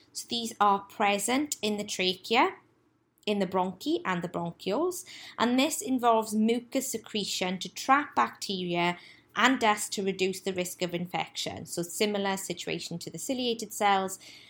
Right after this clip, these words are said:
The ciliated cells often are intertwined with the goblet cells, um, and this, for example, occurs when you have a cold or,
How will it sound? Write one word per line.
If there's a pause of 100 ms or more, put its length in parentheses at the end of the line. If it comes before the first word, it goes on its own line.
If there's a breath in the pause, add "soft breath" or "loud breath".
(140)
The
ciliated
cells
often (960)
are
intertwined
with
the
goblet
cells, (540 loud breath)
um, (1080)
and (300)
this,
for
example,
occurs
when
you
have
a
cold
or,